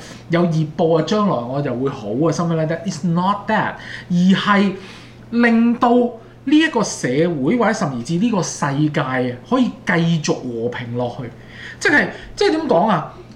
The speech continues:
講得簡單啲，用而家中美洲嘅難民問題為例，點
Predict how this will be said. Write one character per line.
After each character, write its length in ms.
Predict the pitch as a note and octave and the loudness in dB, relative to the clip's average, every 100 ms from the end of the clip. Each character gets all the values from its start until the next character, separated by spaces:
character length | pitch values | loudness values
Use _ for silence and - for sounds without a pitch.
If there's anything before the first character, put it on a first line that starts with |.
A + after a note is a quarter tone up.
| - | -6
講 120 | G#3 | 0
得 100 | C4 | 2
簡 200 | F4+ G#3+ | 2 2
單 180 | C4 C4+ | 2 -2
啲， 240 | C4 B3+ - - - | 0 0 -2 -12 0
用 320 | G3+ G#3 G#3 - - | 2 2 0 -4 -8
而 80 | E3+ D#3+ | -4 0
家 260 | C#4 C#4+ | 2 2
中 280 | C#4 D#4 C#4+ | 0 -4 0
美 200 | G#3 F3 | 2 2
洲 260 | F#3 A#3+ A3 | 0 0 2
嘅 100 | E3+ | 0
難 220 | D3 C#3 | 0 -2
民 100 | A#2 | -6
問 200 | A#2 B2 | -6 -6
題 140 | B2+ | -6
為 160 | B2+ G#3 | -4 -4
例， 180 | A2 A2+ - - - - - - - - - | -4 -6 -10 -18 -20 -20 -20 -20 -20 -12 -2
點 140 | A#3 | 0